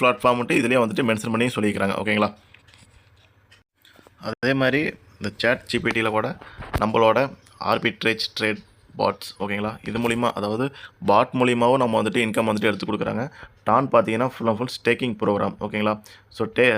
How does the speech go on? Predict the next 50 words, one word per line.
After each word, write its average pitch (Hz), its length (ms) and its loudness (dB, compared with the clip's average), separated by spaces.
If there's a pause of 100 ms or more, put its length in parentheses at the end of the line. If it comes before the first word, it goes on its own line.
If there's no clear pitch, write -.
(160)
ஸ்டேக் 139 340 0
பண்றது 117 280 2
மூலிமா 113 220 2
நமக்கு 110 200 -2
டெய்லி 117 180 2
ரிட்டர்ன்ஸுங்கிறது 123 560 0
நம்மளுக்கு 107 240 -2
கிடைக்குது, 98 340 -4
ஓகேங்களா? 107 240 -2 (400)
So, - 120 -14
இது 110 120 2
எல்லாமே 131 280 2
நா-, - 80 -2 (140)
நாங்க 110 160 2 (160)
ஓரளவுக்கு 117 320 2 (100)
வெரிஃபை 117 220 -2 (100)
பண்ணிட்டு 117 240 0
தான் 123 80 0
இந்த 104 120 -2
ப்ராஜெக்ட் 107 260 0
வந்து 104 100 2
எடுத்துருக்கிறோம். 113 380 0 (380)
So, 123 120 0
உங்களுக்கு 117 260 2
இந்த 104 140 -2
ப்ராஜெக்ட் 139 400 2
மேல 135 140 2
நீங்க 117 180 0
ட்ரஸ்ட் 110 240 -2
இருக்குன்னா 120 360 0
மட்டும் 127 200 -2
நீங்க 107 200 -2
ஜாயின் 107 220 -2
பண்ணுங்க, 101 240 -2 (120)
ஓகேங்களா? 104 260 -2 (360)
So, - 60 -4 (120)
"இல்ல 117 200 4
சார், 113 120 4
எனக்கு 104 200 -2
இதெல்லாம் 104 260 2 (200)
செட் 101 180 -4
ஆகாது" 104 240 2
அப்படின்னா 110 300 -2
நீங்க 120 160 2
இந்த 110 100 0
வீடியோ 113 160 2
வந்து 104 140 -8
ஸ்கிப் - 180 -8
பண்ணிக்கோங்க. 107 320 0 (560)
இப்போ 107 120 0